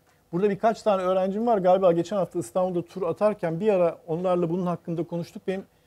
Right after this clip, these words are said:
en sevdiğim metin ya da kitap türleri ansiklopediler ve sözlükler. Dolayısıyla birazcık bugün sözlükle,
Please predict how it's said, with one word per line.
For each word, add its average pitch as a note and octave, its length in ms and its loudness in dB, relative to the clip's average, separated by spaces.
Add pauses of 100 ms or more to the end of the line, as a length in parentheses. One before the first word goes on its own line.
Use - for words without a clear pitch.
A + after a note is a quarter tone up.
(340)
en G#3 320 0
sevdiğim F3 640 2 (400)
metin F3+ 580 0
ya D3 120 0
da D3+ 60 -2
kitap - 320 -6 (280)
türleri E3 480 4
ansiklopediler F3+ 880 4
ve E3+ 180 -4 (160)
sözlükler. D3 640 0
Dolayısıyla F#3+ 420 -2
birazcık F3 340 4
bugün F#3 200 -4
sözlükle, E3 680 2